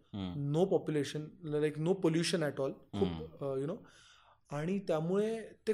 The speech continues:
Speaker 2: खूप असं सेक्लुडेड आणि छान आहे. आणि तिथनं रात्री जे नॉर्दर्न लाईट्स दिसतात,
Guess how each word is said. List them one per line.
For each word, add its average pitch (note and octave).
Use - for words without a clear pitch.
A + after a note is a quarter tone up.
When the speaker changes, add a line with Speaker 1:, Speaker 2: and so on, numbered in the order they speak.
Speaker 2:
खूप A3
असं G3
सेक्लुडेड F#3
आणि F3+
छान D#3
आहे. -
आणि D3+
तिथनं F#3
रात्री E3+
जे F3+
नॉर्दर्न D3
लाईट्स D#3
दिसतात, C#3+